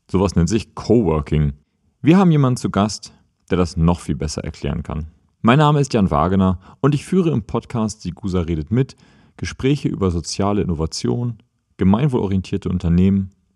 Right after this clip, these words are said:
und Sachsen-Anhalt. Tobias Kremkau berät bei Coworkland,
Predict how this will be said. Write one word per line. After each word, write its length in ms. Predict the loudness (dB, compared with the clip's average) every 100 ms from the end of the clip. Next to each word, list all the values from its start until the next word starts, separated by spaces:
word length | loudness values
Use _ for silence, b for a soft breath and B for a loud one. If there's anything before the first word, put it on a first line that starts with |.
| _
und 140 | -4 -2
Sachsen-Anhalt. 680 | -4 -4 -4 -2 -2 -6 -14 _ _ _ _ _ _ _ _
Tobias 300 | 0 2 2
Kremkau 580 | 4 4 4 4 4 2 _
berät 300 | 0 2 2
bei 120 | 2 0
Coworkland, 840 | 2 2 4 2 -2 -6 -8 -10